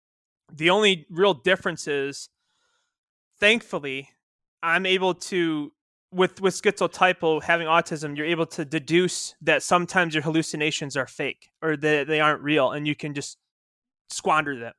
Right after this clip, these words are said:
squander that belief and not believe that, you know,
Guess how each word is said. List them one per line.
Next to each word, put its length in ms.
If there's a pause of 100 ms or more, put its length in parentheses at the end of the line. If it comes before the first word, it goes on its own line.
squander 400
that 160
belief 340
and 100
not 200
believe 280
that, 320
you 100
know, 240